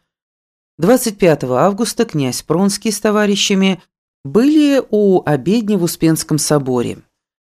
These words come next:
Около церкви собралось много народа из разных слобод, принесли в киоте икону. Спас нерукотворный, лицей и образ соскребены.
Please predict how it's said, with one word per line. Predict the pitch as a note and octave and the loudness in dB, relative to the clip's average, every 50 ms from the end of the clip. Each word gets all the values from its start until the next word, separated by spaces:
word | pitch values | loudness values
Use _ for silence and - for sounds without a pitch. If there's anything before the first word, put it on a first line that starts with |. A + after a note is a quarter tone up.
| _ _ _ _ | _ _ _ _
Около | - F3 E3+ G3 G3 F#3+ | -2 0 2 4 2 2
церкви | F#3+ - - G3+ G#3 G#3 G3+ G3 G3 | 2 2 2 2 2 2 2 0 -2
собралось | G3 - F3+ E3 D#3+ D#3+ D#3+ E3+ F#3 F3 - | 0 0 0 0 2 2 2 2 0 0 0
много | E3+ E3+ E3+ F3 E3 D#3 E3+ | 0 0 2 2 0 0 0
народа | E3+ E3+ F3 F#3 F#3+ F#3 D3 C#3+ | 0 0 0 0 0 0 0 0
из | C#3 C3 A#2+ C#3+ | 0 0 0 0
разных | D3 D3 C#3+ B2+ C#3 C#3 B2+ - | 2 2 0 0 -2 -4 -6 -6
слобод, | - - C3+ B2+ A#2 A#2 B2+ D#3 F#3+ G#3 G3+ - - _ _ _ _ _ _ _ _ _ | -6 -2 -2 -2 -2 -2 -2 0 0 0 -2 -4 -10 _ _ _ _ _ _ _ _ _
принесли | - D#3+ D#3+ D#3 D3 - - - F3+ A3 B3 | 0 0 2 2 0 0 -2 -2 0 0 0
в | A#3+ - - - - | 0 -2 -6 -8 -2
киоте | - G#3 F#3+ D#3+ D3+ D#3+ D#3+ E3 - - F#3 F3+ | 0 2 2 4 2 2 0 0 -2 -2 0 0
икону. | F3 - - D#3 C#3+ C3+ B2 B2 B2 A2+ A2 G#2 G2+ _ _ _ _ _ _ _ _ _ _ _ _ _ _ _ _ _ _ _ _ _ _ | -2 -2 -2 0 0 0 0 -2 -4 -6 -6 -8 -12 _ _ _ _ _ _ _ _ _ _ _ _ _ _ _ _ _ _ _ _ _ _
Спас | - - - - - G3+ A3+ B3 B3 - - - - | -8 -8 -6 -2 0 2 2 2 2 0 -4 -4 -2
нерукотворный, | D#3+ E3+ F3+ F#3+ F#3+ F#3+ F#3+ - F#3+ G3 G3+ E3 D#3 D3+ C#3 C3 B2 A#2 A#2+ A#2+ A2+ G#2+ - _ _ _ _ _ _ _ _ _ _ _ - | 0 2 2 2 0 0 -2 -2 -2 -2 -2 -2 -2 -2 0 0 -2 -4 -6 -8 -8 -10 -14 _ _ _ _ _ _ _ _ _ _ _ -2
лицей | E3 D#3+ D3+ D3 - - A3 A3+ A#3 | 0 0 0 0 0 0 2 2 2
и | G#3+ A3 G3+ - | 2 0 -4 -4
образ | - D#3 D#3+ D3+ C3+ D3+ D#3+ F3 E3 - - - | -2 -2 -2 0 0 0 0 0 -2 -4 -6 -6
соскребены. | - - D#3 - - - - D#3+ D3+ C3 D#3 D3 D3 C3 A#2 A2+ A2 - | -4 -2 -2 -2 -2 -2 -2 -2 0 0 0 0 0 -2 -4 -6 -8 -12